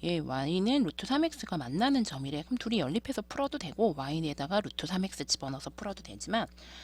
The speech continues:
우리가 기울기가 루트 삼이라고 하는 것은 당연히 탄젠트 세타가 바로 루트 삼이니까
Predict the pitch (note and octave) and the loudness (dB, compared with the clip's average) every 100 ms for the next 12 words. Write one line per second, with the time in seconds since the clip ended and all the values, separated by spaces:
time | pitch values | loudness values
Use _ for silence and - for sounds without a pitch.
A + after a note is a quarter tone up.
0 | - - - F#3+ G3 E3 E3 G3 B3+ B3 | -16 -10 -2 0 2 0 0 0 0 0
1 | G3+ E3+ C#3+ F3+ A#3 B3+ A#3+ G3+ F3+ G3+ | 0 -2 -4 -6 -2 0 0 -2 -2 -2
2 | F#3 C#3+ - C#4+ E4 D#4+ - F3 D3 - | -4 -6 -2 0 0 -2 -2 0 0 -4
3 | - - - - - B3 A#3+ A3 - C3 | -16 -20 -20 -18 -2 2 2 2 0 -6
4 | - - - - - - - - - - | -6 -20 -20 -20 -20 -20 -20 -20 -20 -20
5 | - - - - F#3+ C3+ - - - - | -18 -6 -4 0 -2 -2 -8 -16 -20 -20
6 | - - - - - D3+ D#3 C3 - - | -20 -20 -20 -14 -8 -4 -4 -4 -6 0
7 | G3+ G3 D3 - A#2+ | 2 2 2 -2 -6